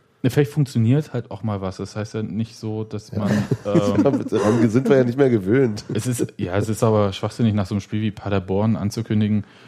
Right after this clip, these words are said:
Speaker 1: wir machen jetzt anders, aber wir sp-, machen spielerisch trotzdem die hohe Kunst. Dazu ist einfach der Ta-, Tabellenplatz, äh, viel zu schlecht, auf dem man steht.
Speaker 2: Na klar.
Speaker 1: Ja, was ist hier, äh, Robert hat's gesagt, äh,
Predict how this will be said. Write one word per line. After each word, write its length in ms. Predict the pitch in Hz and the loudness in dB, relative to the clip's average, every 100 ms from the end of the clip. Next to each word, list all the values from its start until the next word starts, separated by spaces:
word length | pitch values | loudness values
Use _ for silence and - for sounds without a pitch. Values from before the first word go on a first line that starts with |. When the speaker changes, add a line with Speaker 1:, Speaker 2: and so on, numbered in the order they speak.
| - | -4
Speaker 1:
wir 80 | 98 | 0
machen 200 | 107 110 | 4 4
jetzt 160 | 98 98 | 2 2
anders, 260 | 123 123 | 2 2
aber 200 | 104 101 | 0 0
wir 80 | 104 | -2
sp-, 160 | - - 104 | -4 -6 -2
machen 240 | 95 98 | -2 -2
spielerisch 400 | - 110 104 98 | 0 2 2 0
trotzdem 580 | 107 104 107 104 92 82 - | -4 0 2 2 2 -4 -6
die 120 | 104 | -2
hohe 180 | 101 95 | 0 0
Kunst. 320 | 120 151 - - - - | 0 0 -2 -20 -20 0
Dazu 240 | 113 - | 0 2
ist 80 | 113 | 0
einfach 180 | - - | 0 0
der 140 | 104 | 0
Ta-, 120 | 98 - | 0 0
Tabellenplatz, 680 | 110 98 113 123 127 120 | 0 2 2 2 0 -2
äh, 380 | - 107 107 107 | -2 0 2 0
viel 220 | - 117 | -2 -4
zu 100 | - - | -4 -4
schlecht, 340 | 117 175 - | -4 -4 -10
auf 80 | - | -6
dem 120 | 135 | -2
man 100 | 139 | -2
steht. 280 | - 147 - _ _ - | -2 -8 -8 _ _ -2
Speaker 2:
Na 100 | 104 | 0
klar. 340 | - 110 - - _ _ | 2 0 -2 -10 _ _
Speaker 1:
Ja, 160 | 110 117 | -2 0
was 160 | 113 117 | 0 -2
ist 180 | 117 | -4
hier, 280 | 123 117 110 113 | -2 0 -2 0
äh, 40 | |
Robert 440 | 113 104 117 123 123 | 0 0 2 2 2
hat's 180 | 120 - | -4 -4
gesagt, 420 | 110 123 123 | 0 2 0
äh, 40 | 120 | 0